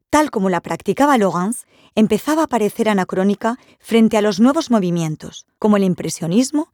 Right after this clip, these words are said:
y la elección de un tema medieval, se percibía como alejada de las inquietudes de los artistas contemporáneos. Aún así, Laurens es hoy considerado el creador de un nuevo estilo de pintura histórica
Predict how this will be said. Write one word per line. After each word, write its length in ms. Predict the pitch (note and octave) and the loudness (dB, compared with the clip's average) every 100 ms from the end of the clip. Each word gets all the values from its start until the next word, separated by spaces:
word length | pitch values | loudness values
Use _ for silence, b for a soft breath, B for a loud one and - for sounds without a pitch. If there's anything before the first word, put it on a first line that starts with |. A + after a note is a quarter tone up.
| _ | _
y 120 | - B3 | 0 2
la 100 | G#3+ | 4
elección 480 | G3+ - - D4+ | 2 -4 -2 0
de 100 | C#4+ | 4
un 140 | C4 A3+ | 4 2
tema 240 | A3+ G3 | 2 0
medieval, 680 | F3 F3 D#3+ E3 D#3+ F3+ A#3+ - _ _ | 0 -2 -2 -4 -2 -6 -8 -14 _ _
se 240 | - - G#3+ | -4 -2 0
percibía 640 | G#3+ G3 - G#3+ C4+ D#4 | 0 -4 -6 -4 0 -2
como 240 | - A3 G3+ | 0 0 2
alejada 480 | F3+ F3 A3+ A#3+ | 0 -2 0 0
de 80 | A3 | 0
las 220 | F#3 F3 | -2 0
inquietudes 560 | G3 F#3 F#3 - A#3 C#4 | -2 0 -2 0 0 0
de 80 | G3 | 0
los 140 | E3 | -4
artistas 540 | E3+ - A3 A3+ A#3+ - | -6 -4 -2 -2 -4 0
contemporáneos. 1000 | A#3 A3+ A3+ A3 G#3+ D#3 D3 D#3+ - - _ _ _ _ _ _ | 0 4 2 2 0 -2 -6 -10 -16 -20 _ _ _ _ _ _
Aún 240 | E3+ E3+ | -4 -4
así, 460 | E3 - A#3+ B3+ - _ _ - | -4 -4 -4 -4 -10 _ _ -2
Laurens 580 | G3 F3 G#3 D4 - - | 0 0 -2 -2 -4 -4
es 200 | C4 D4 F4+ | -2 2 2
hoy 80 | |
considerado 680 | F4 C#4 B3+ A#3 G#3 F#3+ G#3 | 2 2 0 2 2 2 2
el 100 | A#3+ | 0
creador 440 | - F#3 F3+ A#3+ | 0 0 2 2
de 80 | G3 | 2
un 100 | F#3 | 2
nuevo 300 | F#3+ B3+ C4+ | 4 4 2
estilo 400 | B3+ - B3 B3 | -2 0 2 2
de 80 | G#3 | 0
pintura 420 | - F3+ F3 A3+ | -2 -2 0 2
histórica 680 | A3+ - - G#3+ G#3+ A3+ A#3+ | 2 0 0 0 2 -4 -6